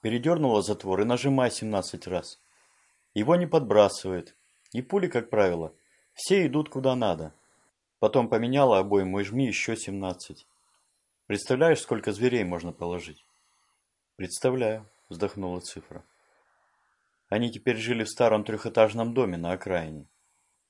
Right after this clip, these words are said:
Рядом шла стройка, допоздна ухал копер, так что дребезжали несколько чашек в древнем шифонере.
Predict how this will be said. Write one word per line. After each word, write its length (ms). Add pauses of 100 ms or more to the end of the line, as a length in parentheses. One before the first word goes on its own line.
(200)
Рядом 320
шла 240
стройка, 640 (420)
допоздна 540
ухал 320
копер, 440 (680)
так 160
что 160
дребезжали 560
несколько 500
чашек 400
в 60
древнем 400
шифонере. 680